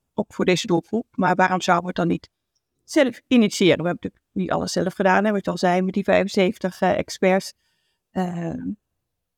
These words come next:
dus ik denk dat dat het, het, het, het tij is nu zo dat het, eh, ja, het moment is daar om, om, om er nu op door te gaan. Eh, want, want, eh, ja, de roep vanuit de patiënten is er, de kennis is er echt niet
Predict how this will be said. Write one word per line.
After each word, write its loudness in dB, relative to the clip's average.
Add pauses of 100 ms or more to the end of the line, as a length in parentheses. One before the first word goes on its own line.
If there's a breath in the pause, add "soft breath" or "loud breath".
(340)
dus -8
ik -6
denk 2
dat 2
dat 4
het, 0
het, -12
het, -6
het -10 (1000)
tij 4
is -4
nu 2
zo 4
dat 2
het, -6
eh, 2
ja, 4
het -4
moment 4
is -4
daar 4
om, -2
om, -2
om -8 (120)
er 0
nu 6
op 4
door 4
te -4
gaan. 0
Eh, 0
want, -4
want, -10
eh, -10
ja, 2
de -2
roep -2
vanuit 2
de -10
patiënten 0
is -6
er, 4
de -2
kennis 0
is -8
er -4
echt -2
niet -4